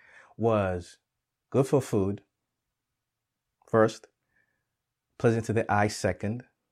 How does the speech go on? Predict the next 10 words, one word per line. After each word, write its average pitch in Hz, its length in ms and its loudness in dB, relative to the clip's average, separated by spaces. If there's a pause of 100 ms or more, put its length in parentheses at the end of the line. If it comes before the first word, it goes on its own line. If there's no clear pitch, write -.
(960)
and 113 680 6 (280)
desirable 139 960 2 (200)
to 95 160 -8
make 110 320 -2
one 107 240 -2
wise. - 520 -10
Let's 151 200 -2
stop 110 200 -4
right 92 220 -6
there. 85 260 -10